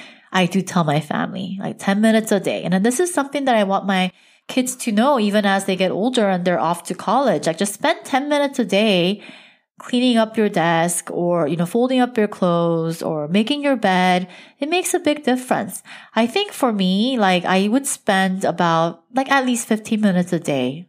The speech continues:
Um, I make my bed every morning. You know, I freshen up the towels. I clear, declutter my space. I'd say, like, once a week. And again, like, none of this is, like,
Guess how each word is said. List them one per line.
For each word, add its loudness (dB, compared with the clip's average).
Um, 0
I 0
make 0
my 2
bed 2
every 2
morning. -2
You -6
know, -2
I -2
freshen 0
up -2
the 0
towels. 0
I -2
clear, 0
declutter 2
my 4
space. 0
I'd -4
say, 0
like, -2
once -2
a 2
week. -2
And 0
again, 2
like, 0
none 2
of 2
this 0
is, -2
like, 0